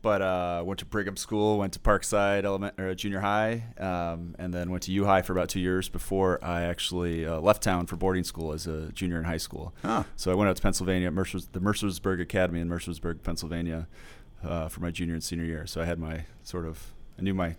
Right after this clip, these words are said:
Speaker 1: town, I had my Bloomington Normal experience, and I sort of got an international experience at a boarding school out east, um, which was transformational, I think. So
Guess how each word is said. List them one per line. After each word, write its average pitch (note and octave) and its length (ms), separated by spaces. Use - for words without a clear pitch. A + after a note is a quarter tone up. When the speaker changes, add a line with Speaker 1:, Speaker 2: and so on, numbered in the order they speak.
Speaker 1:
town, A2+ 320
I G2 40
had F#2+ 120
my F2 80
Bloomington F#2 300
Normal F#2 180
experience, F2 340
and F#2+ 60
I F2+ 60
sort F#2 180
of F2 80
got - 20
an E2+ 100
international F2+ 440
experience D#2+ 480
at D#2+ 40
a D#2 40
boarding E2 260
school D#2+ 440
out E2+ 160
east, - 260
um, D2+ 320
which E2+ 180
was D#2+ 220
transformational, E2+ 640
I D2 80
think. D#2 300
So D2+ 240